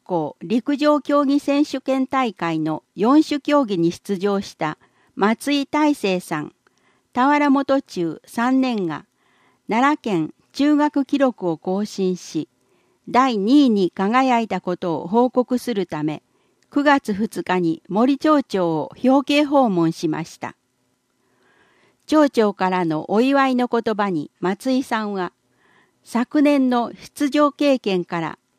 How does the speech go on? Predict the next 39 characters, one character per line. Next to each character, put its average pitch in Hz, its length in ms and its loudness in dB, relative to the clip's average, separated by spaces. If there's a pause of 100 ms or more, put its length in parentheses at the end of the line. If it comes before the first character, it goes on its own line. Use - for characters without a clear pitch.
(140)
緊 285 260 6
張 285 240 2
せ 285 180 -2
ず 190 220 -4
大 214 260 0
会 220 240 0
に 202 120 0
臨 202 360 -2
め、 170 200 -4 (520)
実 233 300 -2
力 277 360 0
を 262 40 2
発 269 260 -2
揮 262 140 -4
で 254 120 4
き 233 120 -8
ま 220 180 -2
し - 140 -16
た。 156 180 -10 (880)
も 262 160 4
っ 320 100 4
と 220 160 0
練 214 220 2
習 220 260 0
し - 120 -12
て、 - 260 -4 (240)
こ 240 140 2
れ 285 120 4
か 285 140 0
ら 269 140 2
も 190 220 0
頑 226 260 2
張 294 160 2
っ - 40 -20
て 262 120 0
い 247 80 0
き 247 120 -4
ま 233 160 -2
す、 202 340 -10